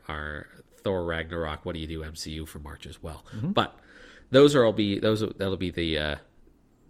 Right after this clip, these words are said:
Speaker 1: the trope that we're examining is that sort of Suicide Squad trope. We're looking at a classic version 'cause Dirty Dozen came out in the sixties, and it's based on a,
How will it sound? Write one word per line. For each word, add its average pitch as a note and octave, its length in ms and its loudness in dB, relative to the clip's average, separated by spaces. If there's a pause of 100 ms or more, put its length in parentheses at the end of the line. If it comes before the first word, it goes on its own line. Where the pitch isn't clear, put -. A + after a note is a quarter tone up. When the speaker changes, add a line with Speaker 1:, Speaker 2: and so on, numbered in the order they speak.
(200)
Speaker 1:
the F2+ 120 -4
trope - 320 2
that G#2+ 80 0
we're F#2+ 140 0
examining A2 480 0
is F#2 140 -4
that F#2+ 180 -4
sort F#2 160 -2
of E2 100 -4
Suicide G2+ 520 -2
Squad E2 320 -2
trope. C3+ 300 0 (240)
We're G2 80 -2
looking F#2 200 -6
at E2+ 80 -4
a E2 60 -8
classic G2 400 -2
version F#2 580 -6
'cause D#2+ 400 -8 (800)
Dirty D#3 240 -4
Dozen C#3 220 -4
came C3 140 -4
out A#2 100 -2
in - 60 -14
the - 60 -10
sixties, - 1700 -8
and F#2 120 -10
it's - 140 -10
based F3+ 320 -4
on E2 120 -6
a, D#2+ 80 -6